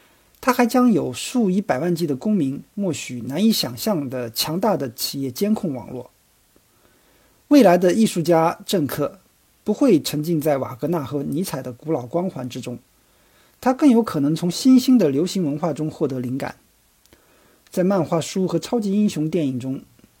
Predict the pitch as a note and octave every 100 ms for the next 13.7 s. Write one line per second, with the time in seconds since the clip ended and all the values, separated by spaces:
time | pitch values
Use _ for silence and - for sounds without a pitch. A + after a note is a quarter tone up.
0 | _ _ - C#3+ C3 C3+ C#3 E3 A#3+ D#3
1 | D#3+ C#3 B2 B2 D#3 B2 B2 _ _ _
2 | _ _ _ - C4+ A3 - D3+ A#3+ -
3 | C#3+ D3 - - - E3 - D#3 B2+ B2
4 | - E3 C#3+ A#2 G#3 G3 C3 C3+ C#3 A#2+
5 | A#2 - _ _ _ _ _ _ _ _
6 | - C4 B3+ C4 B3+ G#3 G3+ A3+ G3+ F#3
7 | G#3+ D3 C3 - - G3 G3+ D#3+ - A#3
8 | G#3+ D3+ C#3 D3+ B2+ B2+ C3+ D3 - -
9 | - B3+ A#3 A3+ D#3 B2 D3 F3+ G3 C#3+
10 | - F#3 C#3 F3 B2 B2 - - _ _
11 | _ _ _ _ - G3 C4+ B3+ D#3+ F#3
12 | A#3 A#3+ C#3+ B2+ E3+ - E3+ D3+ B2+ -
13 | A3+ D3 D#3+ D3+ C3 C#3+ F3